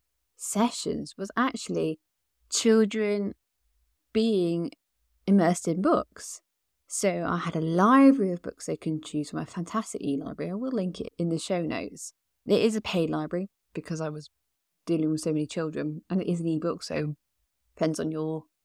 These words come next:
your feelings about that. And particularly with little children, I know with my own daughter now, I'm trying to stay away from ebooks. But anyway, the,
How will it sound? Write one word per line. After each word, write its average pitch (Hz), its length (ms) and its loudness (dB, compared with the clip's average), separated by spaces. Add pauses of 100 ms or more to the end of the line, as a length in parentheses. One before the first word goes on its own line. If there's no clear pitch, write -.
(500)
your 170 180 -2
feelings 220 320 2
about - 160 -4
that. 117 220 -2
And 160 140 -4
particularly 190 420 -2
with 160 80 -4
little 190 180 0
children, 160 300 -2
I 170 60 0
know 170 80 -2
with 156 80 -2
my 160 180 0
own 170 80 -2
daughter 156 260 -6
now, 151 140 -2
I'm 156 320 -4
trying 165 320 -4
to - 80 -12
stay 175 160 -4
away 165 240 2
from - 160 -6
ebooks. - 280 -8
But - 80 -2
anyway, 151 180 2
the, 151 180 -4